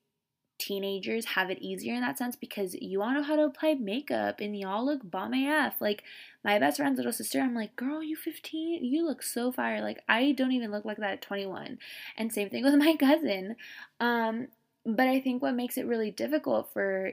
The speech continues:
teenagers now, especially young girls,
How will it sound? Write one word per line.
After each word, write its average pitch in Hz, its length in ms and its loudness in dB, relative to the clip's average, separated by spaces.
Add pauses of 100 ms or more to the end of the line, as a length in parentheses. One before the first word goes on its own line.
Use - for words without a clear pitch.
(100)
teenagers 196 520 -4
now, 190 360 -6 (680)
especially 220 1000 2
young 175 260 -4
girls, - 420 -4